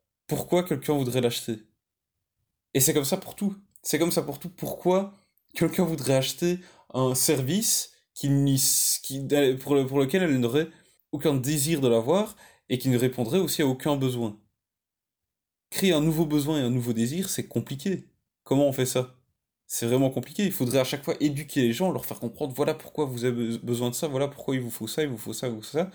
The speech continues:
Et ce sera pas facile du tout de vendre, et donc ce sera vraiment compliqué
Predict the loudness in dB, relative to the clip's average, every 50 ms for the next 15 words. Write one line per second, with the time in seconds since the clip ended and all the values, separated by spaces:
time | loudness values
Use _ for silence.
0 | -14 -20 -20 -20 -20 -20 -20 _ -6 0 2 2 2 0 -2 -12 -20 -20 -20 _
1 | _ _ -10 -4 -2 -2 0 0 0 -2 0 0 0 2 2 2 2 0 0 -2
2 | -4 -4 -6 -4 -4 -4 -2 0 2 2 0 0 0 -2 0 0 0 -2 -2 -4
3 | -6 -2 -2 -2 -2 -4 _ _ _ _ _ _ _ _ _ _ -8 0 0 2
4 | 2 2 -2 -2 -2 -4 -4 -4 -6 -10 -2 0 0 0 0 -4